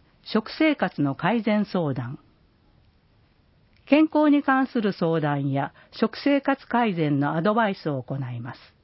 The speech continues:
室内ペタンク的当てゲーム大会。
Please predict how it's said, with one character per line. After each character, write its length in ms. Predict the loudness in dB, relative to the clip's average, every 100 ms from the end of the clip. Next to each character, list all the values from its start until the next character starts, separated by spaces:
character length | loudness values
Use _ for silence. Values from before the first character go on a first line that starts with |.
| _ _ _ _ _ _ _ _ _ _ _ _ _ _ _ _ _ _
室 260 | -20 -2 2
内 240 | 4 4
ペ 160 | 0 0
タ 160 | 0 0
ン 100 | -2
ク 140 | -4
的 240 | 0 0
当 200 | 2 0
て 160 | 2 0
ゲ 200 | 0 0
ー 40 |
ム 120 | 0 -2
大 260 | -2 -2
会。 320 | -4 -10 -10